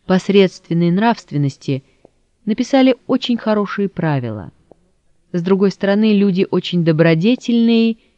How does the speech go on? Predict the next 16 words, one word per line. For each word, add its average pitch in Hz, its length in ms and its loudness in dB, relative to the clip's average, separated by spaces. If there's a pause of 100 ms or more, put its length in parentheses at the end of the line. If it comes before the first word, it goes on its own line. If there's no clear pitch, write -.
(200)
не 220 240 6
сделали 220 500 2
ничего, 170 960 -2 (460)
чтобы 180 360 -2
продолжить 196 880 -2
в 165 80 -6
мире 185 320 0
предание 160 680 -2
добродетели. 135 960 -4 (1000)
Пальмовая 170 880 0
ветвь 208 680 -2 (640)
тому, 220 340 4
кто - 240 0
был 226 240 2
могуч 214 640 0
словом 202 680 -2